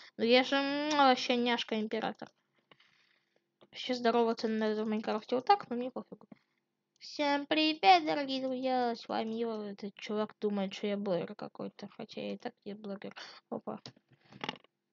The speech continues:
Белый, бе-, опа, все. Это вообще чисто просто белый.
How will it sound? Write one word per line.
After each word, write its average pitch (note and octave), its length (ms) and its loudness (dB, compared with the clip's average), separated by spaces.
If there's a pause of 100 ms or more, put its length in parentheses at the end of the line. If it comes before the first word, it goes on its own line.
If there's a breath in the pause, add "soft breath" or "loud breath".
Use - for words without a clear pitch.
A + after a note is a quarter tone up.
(3000 soft breath)
Белый, D4 320 12
бе-, - 220 6
опа, D#4+ 280 12
все. A#3 340 0 (180)
Это A#3+ 220 6
вообще B3 360 10
чисто - 600 6
просто - 480 -6
белый. - 320 -8